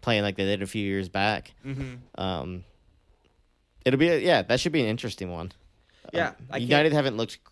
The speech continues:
Speaker 1: great lately.
Speaker 2: No, they haven't. They look, they've looked functional.
Speaker 1: Is Casemiro still out, right? This
Speaker 2: Yeah.
Speaker 1: is his last game out.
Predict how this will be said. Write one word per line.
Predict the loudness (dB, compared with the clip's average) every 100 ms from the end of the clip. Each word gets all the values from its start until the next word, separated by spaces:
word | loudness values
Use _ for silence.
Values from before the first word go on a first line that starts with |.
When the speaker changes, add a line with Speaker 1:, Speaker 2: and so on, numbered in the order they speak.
| _ _
Speaker 1:
great | -12 -2 0 0 -4 -10
lately. | -8 -6 -6 -8 -6
Speaker 2:
No, | -4 -4
they | -2
haven't. | -2 -2 -4
They | -8
look, | -8 -6 -8 -8
they've | -6 -6 -6
looked | -8
functional. | -10 -12 -4 -4 -4 -10 -12 -12
Speaker 1:
Is | -12
Casemiro | -2 0 0 0 2 4 2
still | 0 2
out, | 4 2 0
right? | -4 -4 -6 -8
This | -4
Speaker 2:
Yeah. | -2
Speaker 1:
is |
his | -2
last | 0 0 0
game | -4 -6 -8
out. | -12 -14